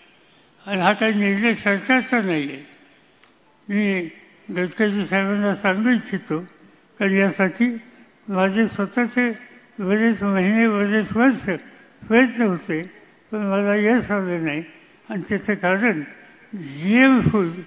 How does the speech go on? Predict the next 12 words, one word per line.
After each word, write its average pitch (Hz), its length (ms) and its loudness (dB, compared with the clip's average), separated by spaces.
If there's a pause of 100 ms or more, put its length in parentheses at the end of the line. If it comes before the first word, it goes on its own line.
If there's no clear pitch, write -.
(520)
किंवा 208 160 2
जीएम 208 420 2
व्हरायटी 185 680 4 (480)
ही 247 500 4 (420)
न 220 400 6
घेण्याच्यासाठी 214 1080 0 (840)
सुप्रीम 262 680 6
कोर्टाने 226 580 2
एक 214 180 -4
निर्णय 190 400 -2
घेतलेला 165 540 -6
आहे 156 140 -14